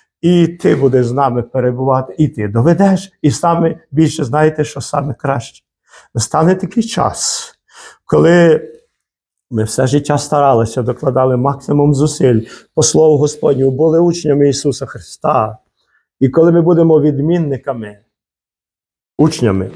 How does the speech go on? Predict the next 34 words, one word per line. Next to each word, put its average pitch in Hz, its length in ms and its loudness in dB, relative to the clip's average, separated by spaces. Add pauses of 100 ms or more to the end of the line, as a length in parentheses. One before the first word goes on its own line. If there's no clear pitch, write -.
(120)
учні 135 300 2
різні, 117 460 2
є 120 120 2
такі, 123 320 -4
що 113 180 -4
вони 113 240 2
слухають 117 560 -2
і, 110 360 -2 (300)
і 113 100 2
вони 113 280 4
нічого 110 360 2
не 110 140 2
роблять. 131 380 -2 (480)
Але 110 320 2
щоб 117 220 -4
ми 117 140 0
були 117 360 0
виконавцями 120 680 2
Слова 117 280 0
Господнього. 120 560 -6 (340)
І - 60 -10
такий 156 320 2
момент 147 400 2
настане, 131 640 -2 (600)
коли 151 220 4
кожному 165 520 0
із 147 120 -2
нас 147 240 -4
прийдеться 143 600 -4
предстати - 720 -6
перед - 340 -4
входом 151 480 -2
Царства - 540 -6
Небесного. - 560 -12